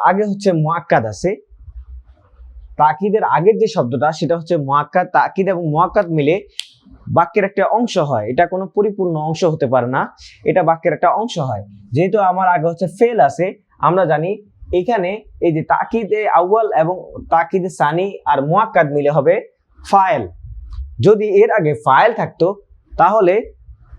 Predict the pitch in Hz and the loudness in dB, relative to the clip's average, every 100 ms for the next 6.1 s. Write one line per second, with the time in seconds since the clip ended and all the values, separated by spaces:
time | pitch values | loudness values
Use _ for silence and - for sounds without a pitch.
0 | - 180 190 190 165 190 185 190 202 196 | -2 0 0 -2 0 0 0 -2 0 2
1 | 170 165 226 170 101 - _ - - - | 2 2 0 0 -4 -10 _ -20 -20 -2
2 | 156 190 247 196 185 196 - 233 226 160 | 0 2 2 2 2 0 2 2 4 2
3 | 165 165 160 170 165 190 - - - 151 | 2 2 0 -2 -2 -4 -8 -14 -2 2
4 | 202 - 226 196 185 175 160 175 160 156 | 2 2 0 0 -2 0 0 0 0 2
5 | 175 220 190 160 156 - 147 190 175 151 | 4 4 2 0 -2 0 2 2 0 0
6 | 190 | 0